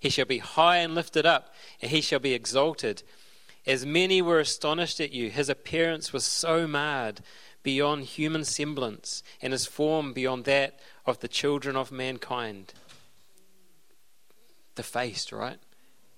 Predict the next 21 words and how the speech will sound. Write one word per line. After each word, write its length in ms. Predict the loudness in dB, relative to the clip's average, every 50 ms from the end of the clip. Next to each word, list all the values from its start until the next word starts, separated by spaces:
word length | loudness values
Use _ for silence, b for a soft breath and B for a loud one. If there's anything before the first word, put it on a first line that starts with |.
| -20 -20 -20 b b b b b b b b b b b b b b b b b b b b
"So 360 | 0 4 6 8 8 8 8
shall 240 | 6 6 4 4 4
he 100 | 4 2
sprinkle 600 | 2 0 0 2 2 2 2 0 0 0 0 0
many 460 | 0 2 4 4 4 4 4 2 2
nations. 680 | 2 2 2 0 0 0 -2 -4 -4 -4 -6 -8 -10 -10 B B B B
Kings 320 | B 2 4 4 2 2 2
shall 140 | 2 2
shut 500 | 2 2 0 -2 2 4 4 4 4 2
their 160 | 0 0 0 0
mouths 380 | 2 2 2 2 2 0 -2
because 340 | -6 -8 0 2 2 4 4
of 140 | 2 0 0
him. 260 | -2 -4 -4 -6 -10 B B B B B B
For 140 | B 2 2
that 400 | 4 6 6 6 6 6 2 0
which 360 | 0 0 0 0 -2 -8 -8 B B B B
has 180 | B 0 0 2
not 340 | 4 4 4 4 4 0 -2
been 260 | 0 0 0 -2 -6 -8
t-, 120 | -10 -12